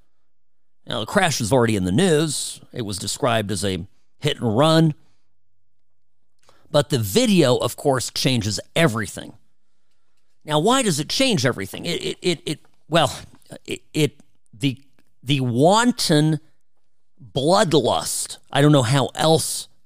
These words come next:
to describe it, of these teenagers in the car. I've seen some reports saying there are four in the car. In the video, you can't really tell. There's certainly a driver and one other person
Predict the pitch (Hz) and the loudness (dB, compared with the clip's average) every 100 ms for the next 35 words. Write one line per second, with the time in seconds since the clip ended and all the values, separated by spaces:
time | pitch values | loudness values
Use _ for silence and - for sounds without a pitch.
0 | - 127 117 - - 165 151 98 - - | -6 -4 -2 -4 0 0 0 -2 -8 -12
1 | - - - - - - - - - - | -20 -20 -20 -20 -20 -20 -20 -20 -6 2
2 | 202 214 175 202 - - 185 170 156 127 | 2 2 0 -2 -4 -2 0 0 0 0
3 | 120 127 117 110 127 127 127 117 - 127 | 0 0 -2 0 4 4 4 2 -2 -2
4 | - 135 127 - 110 - 123 120 101 - | 0 2 0 -2 -4 -2 -2 0 -2 -4
5 | - 170 151 127 123 123 123 135 123 190 | 2 4 4 2 -2 0 2 4 4 4
6 | 185 151 120 - 147 95 95 98 107 104 | 6 4 2 -2 -4 -4 -6 -4 -2 -2
7 | 101 - - 147 123 98 120 139 143 139 | -2 -2 -2 -2 -4 -2 0 0 0 -4
8 | - 131 107 120 151 156 143 123 123 - | -6 -6 -4 2 2 2 0 0 0 0
9 | - 120 - 107 151 | -4 -4 -4 -4 -6